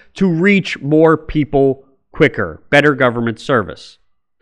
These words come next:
The second, and this one is even more important, is that it would open up the opportunity to run the city sewer through some areas of the county that are low-lying near bodies of water.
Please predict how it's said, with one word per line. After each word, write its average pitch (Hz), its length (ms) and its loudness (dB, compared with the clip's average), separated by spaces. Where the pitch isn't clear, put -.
The 151 140 0
second, 185 580 0
and 131 420 2
this 131 320 2
one 185 300 2
is 131 260 0
even 120 240 2
more 214 300 6
important, 131 640 2
is 196 180 0
that 214 160 2
it 214 80 2
would 208 200 4
open 247 480 2
up 175 260 0
the 175 140 -2
opportunity 147 960 0
to 147 180 -6
run 160 420 0
the 196 80 -4
city 156 360 0
sewer 175 560 2
through 247 380 0
some 180 240 -2
areas 151 380 4
of 131 120 -6
the 131 60 -8
county 131 380 -2
that 127 120 -2
are 123 140 0
low-lying 143 680 0
near 120 200 0
bodies 107 380 -2
of 113 80 -10
water. 135 520 0